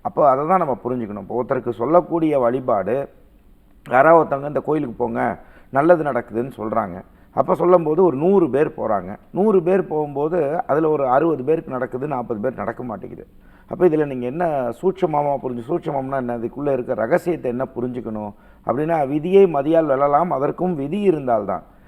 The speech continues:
அப்படிங்கும்போது அதுக்கான சாமி மேல தப்பா? கிடையாது. அப்ப நம்ம வழிபாடுகள் செய்வதன் மூலமா என்ன இருக்கும்? வேகமா அடிக்கிறதுக்கு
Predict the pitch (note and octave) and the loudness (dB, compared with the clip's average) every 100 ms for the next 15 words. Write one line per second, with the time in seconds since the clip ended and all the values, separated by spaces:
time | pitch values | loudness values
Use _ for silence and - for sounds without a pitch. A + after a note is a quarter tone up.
0 | - - C#3+ G3+ F#3+ F#3 D#3+ D#3 F3 - | -4 0 4 2 4 2 2 0 -2 0
1 | C#3 F#3 E3 C#3 B2 A#2 - A#2+ - C#3 | 0 2 2 0 2 0 4 2 4 2
2 | C3+ F2+ - - - - G3 F#3+ D#3+ C3+ | 2 2 -6 -20 -6 0 4 6 4 2
3 | F3+ G#3 A3 G#3+ F#3 E3+ D#3 D#3+ D3+ C#3 | 4 8 8 8 2 2 0 0 0 -2
4 | C#3 D#3 C#3 C#3+ B2+ A#2+ A#2+ A#2 D#3+ G3 | -2 -2 0 0 0 -2 -2 2 4 4
5 | F3+ G3 G3 D#3 D3 E3 C3+ | 2 2 2 0 -2 -4 -4